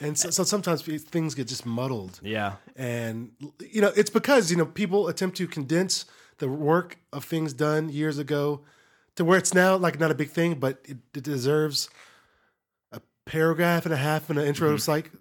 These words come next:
Speaker 1: to psych
Speaker 2: <laughs>
Speaker 1: textbook, you
Speaker 2: Yeah.
Speaker 1: know? And so you lose so much.
Speaker 2: Yeah.
Speaker 1: You lose so much.
Speaker 2: It's like, uh, it's like our problems early on in this podcast with audio quality. We were compressing the files down.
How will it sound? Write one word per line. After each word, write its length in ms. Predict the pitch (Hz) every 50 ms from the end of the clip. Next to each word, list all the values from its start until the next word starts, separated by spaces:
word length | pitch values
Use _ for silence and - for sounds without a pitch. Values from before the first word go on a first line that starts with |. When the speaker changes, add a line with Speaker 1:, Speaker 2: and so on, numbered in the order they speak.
| _
Speaker 1:
to 100 | - 120
psych 220 | - - 143 131 -
Speaker 2:
<laughs> 0 |
Speaker 1:
textbook, 480 | - 156 143 - - 156 170 170 -
you 80 | - 113 -
Speaker 2:
Yeah. 40 | 135
Speaker 1:
know? 200 | 135 135 139 139 139 - - - - - - -
And 160 | 143 147 139
so 480 | - 151 147 147 143 143 143 139 135 120 - _ _ _
you 120 | - 151 143
lose 340 | 147 160 180 185 180 -
so 160 | - - 156 143
much. 480 | 139 147 135 95 - - - - - _ _ _ _ _ _ _ _ -
Speaker 2:
Yeah. 220 | 127 131 113 131
Speaker 1:
You 60 | 135
lose 160 | 143 151 139
so 100 | - 147 127
much. 160 | 135 139 127
Speaker 2:
It's 100 | 107 104 156
like, 280 | 156 151 147 147 -
uh, 560 | 147 135 135 135 131 131 127 127 123 127 131 - -
it's 200 | 151 147 143 -
like 220 | 170 170 160 147 147 -
our 240 | - 156 156 156 160
problems 680 | 156 - - - 165 156 151 143 147 143 143 143 135 143 - -
early 240 | - 151 147 147 143
on 160 | 139 135 135
in 60 | 131
this 100 | 131 127 -
podcast 520 | - 131 127 127 123 127 120 117 120 -
with 120 | 113 104
audio 360 | 110 - 98 107 107 95 85 -
quality. 400 | - - 78 80 76 69 76 131
We 80 | - 131
were 40 | 139
compressing 480 | 135 - 139 - - 160 156 - - 147
the 60 | 135
files 420 | - - 151 170 180 160 139 113 107
down. 340 | 110 95 98 98 98 107